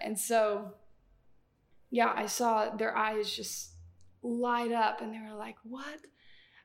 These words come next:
And then all of a sudden they started getting animated in the way that they were expressing. And then afterwards, when I sat down after the songs were done, um, an African man came up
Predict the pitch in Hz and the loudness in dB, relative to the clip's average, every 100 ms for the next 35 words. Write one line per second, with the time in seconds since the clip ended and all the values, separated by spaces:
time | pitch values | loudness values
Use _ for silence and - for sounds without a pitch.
0 | - - 233 233 233 220 214 - - - | -20 -6 0 2 2 0 0 -2 -8 -18
1 | - _ _ _ 220 214 214 226 220 214 | -20 _ _ _ -2 0 0 0 0 -2
2 | 208 - 214 208 202 226 226 - - 220 | -4 -4 -2 -2 -2 -4 -4 -6 -6 -4
3 | 220 - 113 113 226 220 110 110 117 220 | -4 -2 -4 -4 -6 -6 -6 -4 -4 -4
4 | 110 - 110 - 120 - - - 226 - | -6 -6 -4 -4 -6 -6 -6 -4 -4 -4
5 | 220 220 220 - - - - 214 233 226 | -6 -6 -8 -10 -20 -16 -4 0 0 2
6 | 233 254 - 226 196 202 190 - - - | 2 0 -2 -4 -2 -2 -4 -6 -8 -12
7 | - - - 214 214 196 220 226 226 220 | -20 -18 -8 -6 -4 -2 -2 -2 -4 -6
8 | 220 214 220 208 208 214 214 - 202 202 | -6 -8 -8 -6 -6 -8 -10 -8 -8 -6
9 | 214 196 - - - - - _ 214 208 | -10 -12 -18 -20 -20 -20 -20 _ -8 -8
10 | 202 196 196 - 226 226 220 220 214 226 | -6 -8 -10 -8 -4 0 -2 -4 -6 -4
11 | 214 208 208 208 - 214 208 208 - | -4 -4 -4 -6 -8 -6 -4 -6 -8